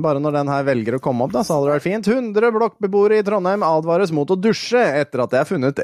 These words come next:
livsfarlig legionellasmitte i varmtvannssystemet.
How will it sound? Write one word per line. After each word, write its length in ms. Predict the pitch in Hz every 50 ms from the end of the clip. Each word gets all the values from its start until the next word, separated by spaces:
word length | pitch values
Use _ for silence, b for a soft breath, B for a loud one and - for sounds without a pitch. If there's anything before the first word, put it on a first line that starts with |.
| -
livsfarlig 600 | 95 104 104 113 - - - - 135 135 170 214 185 - -
legionellasmitte 1000 | 117 135 135 139 147 165 196 247 277 262 262 247 208 202 190 220 214 208 233 233 185 101
i 140 | 110 127 131 131 123
varmtvannssystemet. 880 | 104 85 82 92 95 92 - 92 101 101 117 123 117 156 180 226 254